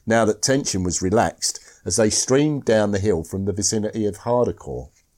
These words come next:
Andy Swanson held a t-, tall, lean Highlander who carried a Lewis gun over his left shoulder and a pile of cigarette tins under his right arm,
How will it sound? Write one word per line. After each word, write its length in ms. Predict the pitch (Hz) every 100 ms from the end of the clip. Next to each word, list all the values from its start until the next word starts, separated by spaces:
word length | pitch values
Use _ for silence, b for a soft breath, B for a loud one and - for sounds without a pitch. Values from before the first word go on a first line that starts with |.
| B B B B B
Andy 340 | 139 202 220 175
Swanson 600 | - 131 123 - 67 69
held 320 | - 117 101
a 60 |
t-, 400 | 95 - - 120 120 -
tall, 380 | 143 151 143
lean 360 | 117 113 110 101
Highlander 640 | 95 98 98 73 65 60 - B B B
who 100 | 120
carried 320 | 120 143 143 139
a 80 |
Lewis 340 | 143 170 160 -
gun 200 | 90 90
over 260 | 101 98
his 200 | 107 98
left 320 | 117 135 139 -
shoulder 520 | - 87 71 69 90 b b b
and 100 | 107
a 40 | 110
pile 300 | - 147 143
of 80 | -
cigarette 560 | - 147 123 147 -
tins 320 | - 82 92
under 260 | 107 113 107
his 140 | 107
right 240 | 110 117 120
arm, 320 | 127 90